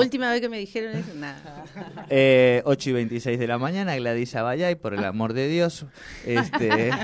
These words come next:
Speaker 2: <laughs> hay confianza, pero cuídese que está de candidata. No, pero digo, podemos jugar, o sea, no es impre-, no es importante, pero sí, digo, se conocen hace muchos años que militan juntas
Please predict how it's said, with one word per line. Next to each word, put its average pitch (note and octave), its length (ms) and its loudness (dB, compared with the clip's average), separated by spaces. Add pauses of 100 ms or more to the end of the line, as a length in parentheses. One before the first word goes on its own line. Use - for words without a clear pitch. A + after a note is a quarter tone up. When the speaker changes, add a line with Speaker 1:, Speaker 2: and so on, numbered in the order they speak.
(180)
Speaker 2:
<laughs> - 320 -8
hay A#2 180 2
confianza, C3 840 2
pero A2 240 0
cuídese A2+ 420 -4
que - 80 -10
está F#2+ 240 -4
de F#2+ 140 -4
candidata. F#3+ 680 -2 (480)
No, A3 440 8
pero F3 180 6
digo, D#3+ 280 4
podemos F3 380 2
jugar, D3+ 360 0
o A#2+ 80 -2
sea, A2+ 180 -4
no A#2+ 100 -2
es B2+ 140 -4
impre-, A#2+ 300 -6
no B2 180 0
es C3 140 -4
importante, C3+ 500 -4
pero B2 260 -2
sí, E3+ 440 -6 (160)
digo, F#2+ 340 -6
se G2 160 -12
conocen F#2+ 440 -8
hace F2+ 180 -10
muchos F2+ 300 -10
años F#2+ 200 -8
que F#2 140 -10
militan F#2+ 400 -4
juntas B2+ 560 -4